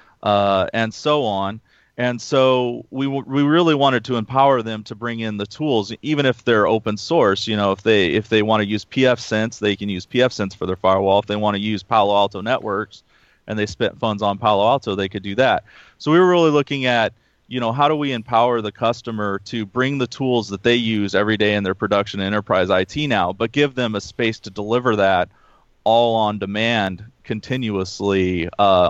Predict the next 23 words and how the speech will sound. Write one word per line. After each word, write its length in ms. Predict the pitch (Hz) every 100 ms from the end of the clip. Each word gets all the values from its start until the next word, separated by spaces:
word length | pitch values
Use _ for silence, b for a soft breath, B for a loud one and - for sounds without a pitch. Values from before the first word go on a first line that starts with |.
| -
all 300 | 104 101 92
in 100 | 90
software. 720 | - 87 90 92 80 78 90 b b b
And 220 | - 110 104
so 500 | 135 123 110 98 98 _ _ - _ _ _ _ -
that 200 | 127 131
was 180 | 117
really 220 | 127 123 110
sort 220 | 127 117
of 60 |
the 100 | 101
focus 440 | 101 110 110 107 -
of 160 | 98
why 300 | 98 101 101
we've 280 | 104 104 92
chosen 540 | - - 104 101 110 113
to 120 | 101
draw 260 | 95 95 92
the 80 |
line 540 | 92 92 90 95 98 90
where 240 | 98 95
we 160 | 92 90
do, 440 | 95 90 101 127